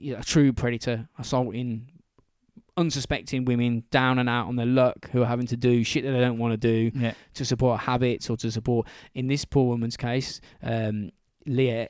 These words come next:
Speaker 1: Leah Evans, it, she's trying to look after her kids.
Speaker 2: Mm.
Speaker 1: Do you know what I mean? So he's killing people like that. You know, he's, he's not a nice <laughs> fella, as we, uh, as we all know.
Speaker 2: Mm.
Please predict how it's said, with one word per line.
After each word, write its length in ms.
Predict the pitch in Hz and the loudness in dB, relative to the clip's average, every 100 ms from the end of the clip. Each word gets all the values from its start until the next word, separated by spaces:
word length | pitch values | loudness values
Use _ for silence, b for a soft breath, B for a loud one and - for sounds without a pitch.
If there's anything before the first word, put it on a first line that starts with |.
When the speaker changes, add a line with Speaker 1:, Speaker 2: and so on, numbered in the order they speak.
| - | -4
Speaker 1:
Leah 260 | 135 123 117 | 0 0 0
Evans, 480 | 127 98 113 123 - | -2 -4 -6 -8 -10
it, 100 | - - - - _ - | -14 -16 -18 -20 _ -14
she's 280 | - 139 - | -10 -10 -8
trying 160 | - 156 | -4 0
to 20 | |
look 120 | 127 | 0
after 180 | 127 - | -2 -4
her 40 | 104 | -2
kids. 380 | 160 127 - - | -2 -2 -6 -12
Speaker 2:
Mm. 180 | 117 117 | -8 -8
Speaker 1:
Do 60 | 120 | -10
you 120 | - 135 | -6 -4
know 60 | 139 | -2
what 60 | |
I 80 | 147 | -2
mean? 260 | 107 95 - | -2 -8 -14
So 180 | - 135 | -6 -2
he's 120 | 131 | -2
killing 260 | - 196 143 | 0 0 0
people 300 | 127 113 113 | -2 -2 -4
like 200 | 104 87 | -4 -6
that. 260 | 107 101 - b b b b | -8 -10 -16 b b b b
You 160 | - 113 | -12 -12
know, 60 | |
he's, 260 | 78 - - | -10 -12 -10
he's 140 | - 143 | -6 -2
not 200 | 156 113 | -2 -2
a 20 | |
nice 220 | 127 110 | -4 -4
<laughs> 80 | - | -2
fella, 240 | 135 151 123 | 0 2 0
as 160 | 120 | -2
we, 280 | 120 120 113 | 0 0 0
uh, 140 | 101 101 B B B | -4 -10 B B B
as 140 | 127 113 | -4 2
we 140 | 127 | 4
all 160 | 117 117 | 4 0
know. 200 | 110 95 | -2 -4
Speaker 2:
Mm. 180 | 117 110 | -6 -6